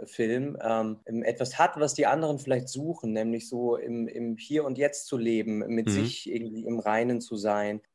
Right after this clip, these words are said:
Speaker 1: offen und neugierig zu sein und sich nicht irgendwie zu vergraben unter den ganzen Problemen, die alle anderen Figuren haben, so. Hm, dass es dann nicht ganz so ist, finden wir dann später auch raus, aber erstmal macht der Nick diesen Eindruck, dass der ganz, ähm,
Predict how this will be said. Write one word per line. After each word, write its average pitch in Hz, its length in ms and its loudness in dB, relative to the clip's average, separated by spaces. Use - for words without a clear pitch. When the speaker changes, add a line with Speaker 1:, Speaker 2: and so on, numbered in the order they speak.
Speaker 1:
offen 123 400 4
und 120 200 2
neugierig 123 600 2
zu 113 120 -6
sein 113 300 4
und 110 100 0
sich 113 160 -4
nicht 127 200 0
irgendwie 110 300 -2
zu 113 140 -10
vergraben 110 520 4
unter 110 200 4
den 104 120 2
ganzen 107 300 0
Problemen, 107 480 0
die 101 100 4
alle 98 220 2
anderen 107 320 -2
Figuren 101 460 -2
haben, 92 260 -4
so. 87 300 -8
Hm, 98 240 -4
dass 113 200 4
es 120 80 -2
dann 123 180 6
nicht 120 160 0
ganz 143 240 4
so 156 120 6
ist, 151 240 6
finden 131 220 2
wir 127 80 6
dann 120 160 6
später 117 360 6
auch 127 200 6
raus, 160 340 8
aber 120 340 6
erstmal 123 640 6
macht 117 260 0
der 113 100 6
Nick 117 220 0
diesen 107 240 -2
Eindruck, 117 360 -2
dass 101 160 -8
der 98 140 0
ganz, 101 420 -4
ähm, 95 400 0